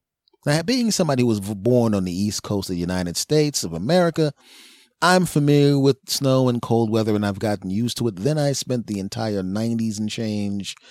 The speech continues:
in California and in that c-, region of the country.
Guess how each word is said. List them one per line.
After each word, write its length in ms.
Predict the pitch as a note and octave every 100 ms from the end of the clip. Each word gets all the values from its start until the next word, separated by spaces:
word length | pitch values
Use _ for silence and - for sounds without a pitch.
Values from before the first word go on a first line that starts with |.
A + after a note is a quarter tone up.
| - - _ -
in 320 | B2+ A#2 A2
California 960 | - A2 F#2 F2 - E3+ E3 D#3+ D#3+ E3
and 180 | G#2
in 100 | G2+ A2
that 200 | G#2+ -
c-, 80 | -
region 500 | G#2+ G2 A2+ G#2+ G#2
of 40 |
the 60 | G2
country. 380 | A#2+ A2 A#2